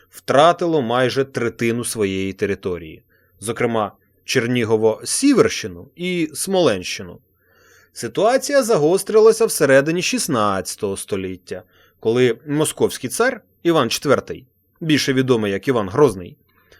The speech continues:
маючи намір, е, здобути вихід до Балтійського моря, розпочав війну проти Лівонського ордену. Литва, що, е, підтримувала лівонців,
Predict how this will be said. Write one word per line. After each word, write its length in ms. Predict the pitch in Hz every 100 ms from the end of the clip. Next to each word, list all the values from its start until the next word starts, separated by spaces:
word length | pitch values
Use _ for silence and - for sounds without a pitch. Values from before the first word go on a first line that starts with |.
| _ _ -
маючи 400 | 151 277 277 196
намір, 400 | 165 190 220 226
е, 360 | 214 190 165 147
здобути 420 | 139 180 175 147
вихід 360 | 143 135 131 113
до 120 | 117
Балтійського 500 | 120 123 113 - 104
моря, 380 | 135 190 208 208 _ _ -
розпочав 580 | 120 - 127 - 127 101
війну 360 | 120 131 190
проти 560 | - 113 120 135 160 147
Лівонського 920 | 135 131 117 104 101 - 123 110 135 139
ордену. 540 | 110 90 87 80 - _ _ _ _ _ -
Литва, 500 | 196 226 302 285 233 _ _ _ _ _
що, 460 | - 151 147 147 143 131 131
е, 40 | 131
підтримувала 640 | 226 247 151 113 104 101
лівонців, 480 | 127 139 101 -